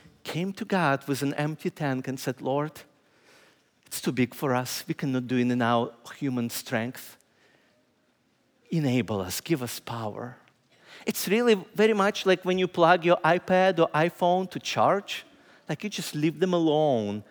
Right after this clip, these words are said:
and they charge, they're connected to the source. Or when you sit down for a meal, again, you're, you're sitting, you are still,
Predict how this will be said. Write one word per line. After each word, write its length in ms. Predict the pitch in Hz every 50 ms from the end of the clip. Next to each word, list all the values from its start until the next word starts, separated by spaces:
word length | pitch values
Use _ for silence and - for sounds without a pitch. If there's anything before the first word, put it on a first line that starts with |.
| - _ -
and 140 | 156 135 131
they 100 | 131 127
charge, 540 | - - - - 123 123 120 107 - -
they're 140 | - 127 120
connected 500 | - - 143 127 123 123 - - - -
to 80 | - 127
the 120 | 113 127
source. 600 | - - - 131 117 120 131 - - - - - - - - - - -
Or 80 | - 170
when 100 | 175 185
you 80 | 196
sit 260 | 185 - - 208 170 156
down 300 | 185 185 180 185 190 185
for 220 | - - 185 180
a 40 | 175
meal, 500 | 165 170 180 175 156 127 107 101 101 95 - _ _ _ _ _ _ _ _ -
again, 320 | 165 139 165 175 165 143 143
you're, 300 | 139 139 135 135 135 127 - - - - - _ _ _ _ _ _ _ _ _ -
you're 140 | 185 175 156
sitting, 540 | - - - - 185 170 - - 123 113
you 140 | 123 143 160
are 80 | 165 156
still, 600 | - - - - - 196 175 151 120 107 101